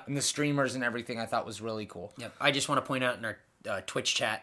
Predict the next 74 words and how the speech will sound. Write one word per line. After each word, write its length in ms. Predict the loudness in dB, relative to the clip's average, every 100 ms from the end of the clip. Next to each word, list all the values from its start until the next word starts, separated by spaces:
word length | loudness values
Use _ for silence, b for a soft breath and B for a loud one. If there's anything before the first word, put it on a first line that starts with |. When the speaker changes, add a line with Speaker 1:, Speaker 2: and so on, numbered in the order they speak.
| -8
Speaker 2:
at 160 | -12 -8
twitch 220 | -6 -2
dot 140 | -2
T 100 | -2
V 100 | -6
slash 240 | -4 -4 -4
Eric 200 | -6 -8
Bedore, 280 | -6 -6 -2
J 200 | -2 -2
V 160 | -2
Empire 320 | -4 0 0 2
wrote, 140 | 0
"N 160 | 0 0
X 160 | 0
T 140 | 0 -2
is 100 | -2
the 60 |
place 240 | -4 -4 -2
to 80 | -2
be. 140 | 0
That's 180 | 0 0
why 100 | 0
everyone's 280 | 0 -2 -2
going 140 | -4
to 60 | -4
the 60 |
main 180 | -4 -4
<laughs> 40 | -2
roster." 400 | 4 4 4 -8 -4
Speaker 1:
Yep. 240 | 2 2 2 B B
Speaker 2:
<laughs> 240 | B B -4
That 340 | -4 -4 -6
was 100 | -8
really 140 | -10 -10
funny. 360 | -10 -10 -10 -10 B B B
Um, 320 | 2 4 4
so 140 | 4 6
this 80 | 6
is 60 |
a 40 | 4
good 120 | 4
match, 200 | 4 4
and 80 | 6
Balor 260 | 8 6
won 280 | 4 -2 -6 -8
the 80 | -4
Speaker 1:
Mm-hmm. 160 | -2
Speaker 2:
match, 300 | 0 -2 -4
and 100 | -6
then 80 | -6
you 60 | -6
have 80 | -6
a 40 |
post, 480 | -4 -2 0 0 -4 b b b b b
post-match 460 | 4 6 4 4 2
thing. 280 | 2 2 2
Owens 280 | 2 2 0
attacks 360 | 2 2 2 -2
the 80 |
camera. 380 | -4 -4 -4 -4
<laughs> 60 | 4
"Hey, 360 | 8 8 4 -4
what? 380 | -6 2 2 2
Hey, 340 | -2 0 2 0
are 60 |
you 140 | 0 -2
sad 280 | 0 -2
that 120 | -2 -4
you 100 | 0
lost?" 500 | 2 2 0 -6 -6
No, 140 | -6
he's 120 | -4
fucking 220 | -6 -10 -12
pissed. 260 | -14 -14